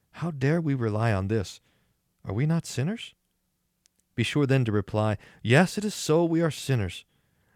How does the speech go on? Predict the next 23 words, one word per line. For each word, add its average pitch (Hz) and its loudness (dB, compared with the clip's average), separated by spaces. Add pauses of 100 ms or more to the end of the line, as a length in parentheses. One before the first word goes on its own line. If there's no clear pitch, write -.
But - -8
that 180 2
shall 220 -2
not 208 -4
cause 143 -2
us 135 -8
to 110 -10
doubt, 101 -6 (520)
since - -10
Christ - -2
is 101 -6
no 92 -2
sinner. 104 -4 (680)
He 185 -2
died 143 6 (340)
and 131 4
arose 147 6
again 160 4
from 135 0
the 120 0
dead 135 0
for - -6
us, 123 -2